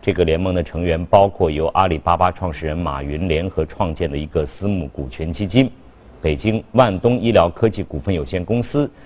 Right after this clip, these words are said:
和江苏愉悦科技发展有限公司。百胜医疗并没有透露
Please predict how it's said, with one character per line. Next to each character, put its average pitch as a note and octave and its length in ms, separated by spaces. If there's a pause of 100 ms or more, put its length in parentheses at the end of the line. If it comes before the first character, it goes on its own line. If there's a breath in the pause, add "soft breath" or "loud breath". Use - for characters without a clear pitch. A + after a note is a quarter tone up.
(160 loud breath)
和 D2 160
江 G2+ 260
苏 G#2+ 320
愉 E2+ 240
悦 C3 260
科 E2 160
技 D2 160
发 D#2 200
展 C#2+ 120
有 B1+ 80
限 B1 160
公 C2+ 160
司。 - 160 (640 loud breath)
百 G2+ 140
胜 C3+ 160
医 C#3 60
疗 A2 160
并 B2+ 160
没 A2 80
有 E2+ 100
透 G#2 180
露 D#2+ 160